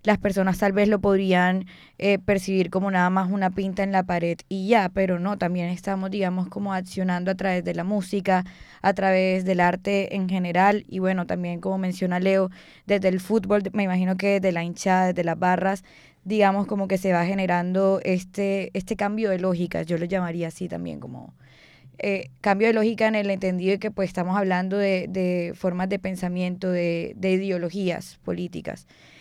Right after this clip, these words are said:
Y bueno, no, le damos la bienvenida también a Luisfer. Luisfer hace parte de la Coordinadora Antifascista de Barranquilla y,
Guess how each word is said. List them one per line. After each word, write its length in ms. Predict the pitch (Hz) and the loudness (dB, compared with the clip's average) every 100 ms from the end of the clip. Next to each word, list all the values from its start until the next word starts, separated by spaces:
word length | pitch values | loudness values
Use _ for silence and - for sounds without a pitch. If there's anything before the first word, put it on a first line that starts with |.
| - - | -20 -4
Y 120 | 226 | 2
bueno, 260 | 220 226 | 4 4
no, 280 | 233 220 233 - - - | 4 4 2 -2 -18 -6
le 80 | 202 | 4
damos 320 | 196 190 208 | 6 6 4
la 60 | 220 | 2
bienvenida 460 | 220 208 196 190 | 2 0 0 0
también 280 | 190 214 190 | 0 -2 0
a 60 | 185 | 0
Luisfer. 580 | 190 226 220 226 220 214 | 0 -2 0 0 0 0
Luisfer 300 | 196 196 202 | -2 2 2
hace 160 | 208 | 2
parte 260 | 196 202 208 | 0 -2 0
de 60 | |
la 80 | 208 | -2
Coordinadora 540 | 202 190 185 180 175 185 | -2 -4 -2 -2 0 -2
Antifascista 560 | 185 196 190 190 190 | -4 -4 -4 -4 -2
de 40 | 196 | 0
Barranquilla 680 | 196 202 196 254 247 240 240 - - - | 0 -2 -4 0 2 2 0 -10 -20 -10
y, 460 | 208 226 254 254 | -4 0 0 -2